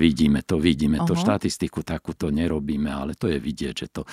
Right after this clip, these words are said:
Speaker 1: a ja ich aj upozorním, že musíte
Speaker 2: Mhm.
Speaker 1: sa zmieriť s tým, že trošku v-, dlhšie to bude trvať, kým to
Speaker 2: Mhm.
Speaker 1: rozbeháme.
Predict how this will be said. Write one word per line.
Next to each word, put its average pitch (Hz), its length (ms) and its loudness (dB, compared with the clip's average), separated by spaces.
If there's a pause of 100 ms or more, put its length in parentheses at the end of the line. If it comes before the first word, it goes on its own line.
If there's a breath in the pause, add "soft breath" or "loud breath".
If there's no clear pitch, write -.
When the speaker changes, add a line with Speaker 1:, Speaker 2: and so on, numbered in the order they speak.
(200 loud breath)
Speaker 1:
a 82 160 -6
ja 80 160 0
ich 65 80 -2
aj 65 160 -4
upozorním, 69 560 -4
že 71 160 -6
musíte 190 400 2
Speaker 2:
Mhm. 277 60 -4
Speaker 1:
sa - 100 -8
zmieriť 71 400 -4
s - 80 -12
tým, 67 240 -4
že 78 160 -6
trošku - 400 -6
v-, 71 160 -6 (400)
dlhšie 85 400 -4
to 78 80 -4
bude 67 220 -6
trvať, - 480 -12
kým 78 160 -2
to 87 80 2
Speaker 2:
Mhm. 92 80 2
Speaker 1:
rozbeháme. 73 560 -4